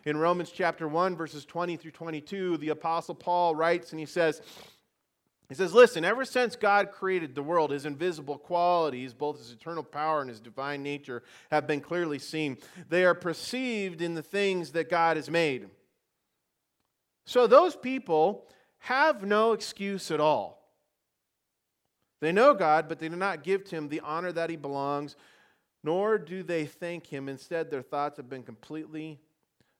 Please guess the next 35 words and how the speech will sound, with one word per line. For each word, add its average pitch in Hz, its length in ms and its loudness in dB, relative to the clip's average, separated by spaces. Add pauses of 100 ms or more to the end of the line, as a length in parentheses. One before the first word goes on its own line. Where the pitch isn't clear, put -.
have 131 120 -8
become 135 360 -10
complete 160 480 -12
nonsense. 135 880 -10 (220)
<laughs> - 80 -20 (1300)
And 131 120 -8
their 127 140 -8
empty 151 300 -8
minds 147 320 -6
are 117 80 -12
filled 135 320 -12
with 123 160 -16
darkness. 127 640 -10 (340)
They 113 80 -14
say 127 280 -12
they 135 160 -10
are 131 140 -8
wise, 92 560 -14 (180)
but 92 140 -18
they 90 100 -14
are 87 160 -14 (120)
fools. 82 340 -20 (420)
You 147 80 -4
know, 139 120 -2
we're 147 100 -6
just 165 180 -12
gonna 165 140 -6
have 151 220 -6
to - 180 -16
end 139 180 -8
here. 131 240 -6
So 127 200 -8
if 110 100 -14
Justin 135 460 -8
and, 113 260 -14